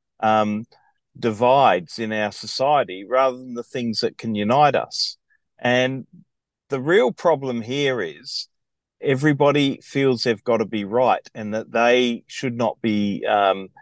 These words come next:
vilified for what they believe in, no matter how crazy their belief gets, no matter how crazy, um, the system allows people to get. Um, we, we all have this view that we should be entitled to our own views.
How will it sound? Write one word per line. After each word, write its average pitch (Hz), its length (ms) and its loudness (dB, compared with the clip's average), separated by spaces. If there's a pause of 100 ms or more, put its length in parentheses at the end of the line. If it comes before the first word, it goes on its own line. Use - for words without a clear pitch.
(220)
vilified 107 800 4
for 120 180 -8
what 110 220 -4
they 110 140 -6
believe 139 440 -4
in, 101 140 -6
no 113 160 -4
matter 131 280 -2
how 165 340 -4
crazy 170 460 -8
their 151 180 -4
belief 139 540 -6
gets, - 560 -4 (380)
no 120 120 0
matter 127 280 4
how 151 280 0
crazy, 139 880 -4
um, 107 400 -2 (420)
the 110 80 0
system 143 500 0
allows 117 440 2
people 110 380 -6
to 101 80 -8
get. 107 560 2 (400)
Um, 117 500 0 (300)
we, 127 320 -2
we 135 260 -4
all 151 240 4
have 139 240 -2
this 127 260 -10
view 123 540 -2
that 123 180 0
we 127 200 -4
should 117 320 -8
be 120 240 -2
entitled 117 480 0
to 123 100 -2
our 120 180 0
own 117 200 -4
views. 127 560 -6